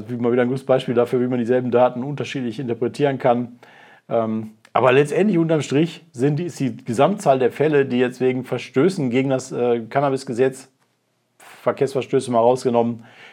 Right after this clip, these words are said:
die sind viel weniger als vorher. Ja? Also es ist ganz offensichtlich eine Entlastung für die Polizei. Äh, aber diesen Spin habe ich noch nicht in den Medienberichten gesehen, obwohl das eigentlich ja ganz klar ist irgendwie.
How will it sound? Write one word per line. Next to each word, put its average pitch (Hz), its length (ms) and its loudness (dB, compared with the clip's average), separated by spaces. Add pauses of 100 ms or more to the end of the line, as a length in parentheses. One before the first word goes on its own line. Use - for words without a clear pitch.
(140)
die 127 40 -4
sind 147 160 -2
viel 277 200 2
weniger 233 260 6
als 147 160 2
vorher. 120 380 6
Ja? 131 180 6
Also 127 180 2
es 123 60 -4
ist - 160 -16
ganz 147 260 0
offensichtlich 165 640 -2
eine 131 140 -2
Entlastung 120 460 -4
für 127 100 -4
die 120 100 -2
Polizei. 120 640 0 (440)
Äh, 123 80 2 (100)
aber 120 320 2 (680)
diesen 185 440 2
Spin 165 280 2
habe 135 140 2
ich 131 60 -4
noch 117 140 0
nicht 151 240 0
in 127 80 0
den 113 80 -2
Medienberichten 117 600 -2
gesehen, 113 340 -2
obwohl 120 260 0
das 107 120 2
eigentlich 127 300 -2
ja 113 100 2
ganz 113 220 -4
klar 170 260 0
ist 117 160 -14
irgendwie. 117 460 -6